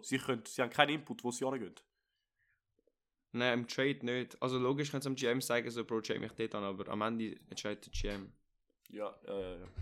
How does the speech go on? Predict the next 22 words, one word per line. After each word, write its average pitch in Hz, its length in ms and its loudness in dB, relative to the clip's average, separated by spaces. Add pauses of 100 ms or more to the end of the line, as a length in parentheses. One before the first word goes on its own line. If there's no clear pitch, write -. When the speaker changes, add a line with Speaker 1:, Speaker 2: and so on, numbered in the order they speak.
(460)
Speaker 2:
Das - 80 -12
ist 110 180 -6
schon 113 380 -2 (1040)
Da 139 80 10
Speaker 1:
Also, 143 180 10
Speaker 2:
ist 120 80 8
Speaker 1:
ich - 20 2
Speaker 2:
ein 139 60 10
anderer 143 220 12
Speaker 1:
habe 135 120 10
Speaker 2:
Trade-Rumor. 147 340 6
Speaker 1:
andere, - 100 -2
ich 170 100 -2
habe 127 180 6
andere 151 240 4
Trade-Rumors, 165 520 8
Speaker 2:
Covington, 175 240 2
Speaker 1:
ja. 190 40 -6 (460)
Speaker 2:
Covington 151 640 4
und 123 340 -2
C 285 260 10 (380)
J. 110 60 -6